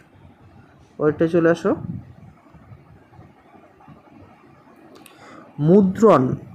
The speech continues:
পঠন পাঠন সংক্রান্ত বিদ্যাকে কি বলা হয়? উম,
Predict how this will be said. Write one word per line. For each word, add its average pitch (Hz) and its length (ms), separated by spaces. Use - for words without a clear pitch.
পঠন 151 380
পাঠন 160 400
সংক্রান্ত 147 520
বিদ্যাকে 143 600
কি 170 200
বলা 165 240
হয়? 156 260
উম, 139 320